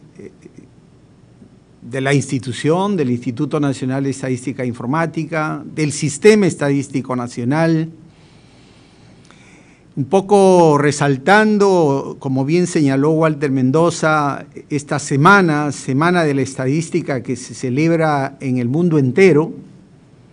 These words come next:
Ciento treinta países del mundo en el año dos mil diez acordaron en la Asamblea General de las Naciones Unidas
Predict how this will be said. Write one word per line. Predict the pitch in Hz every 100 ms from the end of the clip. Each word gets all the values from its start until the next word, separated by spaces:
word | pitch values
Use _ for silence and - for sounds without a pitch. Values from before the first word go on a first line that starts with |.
| - - - _ - - - -
Ciento | - - 170 202 196 175 - -
treinta | - 185 208 190 160 -
países | 143 151 185 - 185 147 117 - 123
del | 127
mundo | 120 160 190 185 170 139
en | 123
el | 123
año | 165 170
dos | 151 139
mil | 143 147
diez | 127 175 190 131 - - - - - - -
acordaron | - 110 123 120 151 165 147
en | 131
la |
Asamblea | 117 120 123 160
General | 156 139 127 143 151 156
de | 143
las | 127 123
Naciones | 127 120 160 151 139
Unidas | 135 151 143 131 - -